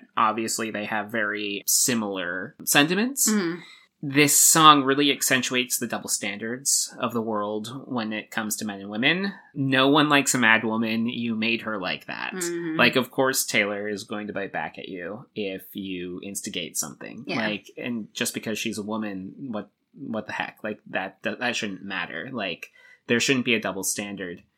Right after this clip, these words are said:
Speaker 1: Men get angry all the time and they never get penalized for it.
Speaker 2: Mm-hmm.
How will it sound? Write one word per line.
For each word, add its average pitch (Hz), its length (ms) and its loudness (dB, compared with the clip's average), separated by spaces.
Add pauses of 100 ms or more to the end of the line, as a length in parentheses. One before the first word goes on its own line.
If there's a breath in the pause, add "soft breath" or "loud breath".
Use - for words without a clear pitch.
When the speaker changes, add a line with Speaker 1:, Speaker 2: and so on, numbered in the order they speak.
(220)
Speaker 1:
Men 117 380 4
get 117 180 2
angry 110 400 -4
all 98 200 -2
the 98 60 -6
time 101 380 -4
and 92 180 -12
they 95 140 -6
never 95 280 -8
get 98 180 -12
penalized 101 600 -6
for 101 220 -6
it. 104 220 -6
Speaker 2:
Mm-hmm. 175 360 -2